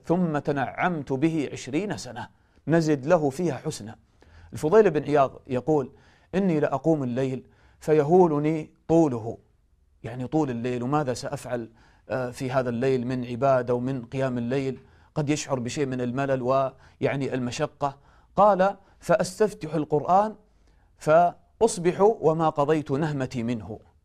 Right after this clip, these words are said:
سبحان الله، لما يقرأ القرآن ويقارف قيام الليل وتلاوة القرآن، هكذا يعني يشعر بالشوق للقاء الله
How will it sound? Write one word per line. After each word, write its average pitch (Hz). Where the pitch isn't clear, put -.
سبحان 151
الله، 127
لما 131
يقرأ 220
القرآن 123
ويقارف 170
قيام 139
الليل 131
وتلاوة 135
القرآن، 151
هكذا 160
يعني 127
يشعر 160
بالشوق 127
للقاء 123
الله 123